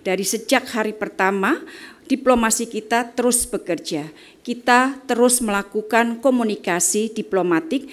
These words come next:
dengan berbagai menteri luar negeri, dengan pesan seperti yang saya sampaikan. Satu, menahan diri bagi pihak-pihak terkait. Yang kedua, deeskalasi. Dan kita juga bicara termasuk dengan R R T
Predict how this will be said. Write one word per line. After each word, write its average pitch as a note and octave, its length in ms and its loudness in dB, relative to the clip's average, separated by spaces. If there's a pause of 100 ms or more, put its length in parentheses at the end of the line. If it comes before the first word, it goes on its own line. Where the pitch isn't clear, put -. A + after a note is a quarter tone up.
(240)
dengan B3+ 320 6
berbagai G#3 480 0
menteri G#3+ 400 0
luar E3 240 -2
negeri, C#3 400 -6 (320)
dengan G#3 320 2
pesan B3 400 2
seperti G#3+ 400 2
yang G3 80 -2
saya F#3 160 -2
sampaikan. D3+ 640 -6 (260)
Satu, B3+ 560 -2 (280)
menahan G#3+ 480 2
diri A#3+ 400 2
bagi G#3 240 -2
pihak-pihak - 560 -4
terkait. F3 520 -4 (280)
Yang A#3+ 280 2
kedua, F#3+ 360 0 (320)
deeskalasi. D#3 960 0 (320)
Dan G3+ 240 2
kita D4+ 320 2
juga A3+ 320 0
bicara G#3+ 400 -2
termasuk A3+ 560 -2
dengan F3+ 240 0
R D#3 200 -6
R D#3 200 -6
T - 40 -8